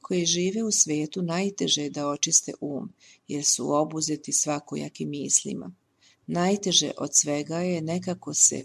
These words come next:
umiriti i usredsrediti pred molitvu. To je moguće samo noću. Noć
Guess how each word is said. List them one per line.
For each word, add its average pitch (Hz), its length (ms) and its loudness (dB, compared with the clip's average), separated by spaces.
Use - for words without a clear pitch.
umiriti 160 880 -2
i 147 220 -4
usredsrediti 156 1200 -2
pred 147 200 -6
molitvu. 143 580 -4
To 262 160 6
je 277 280 4
moguće 196 580 2
samo 202 360 2
noću. 131 460 -2
Noć 233 260 2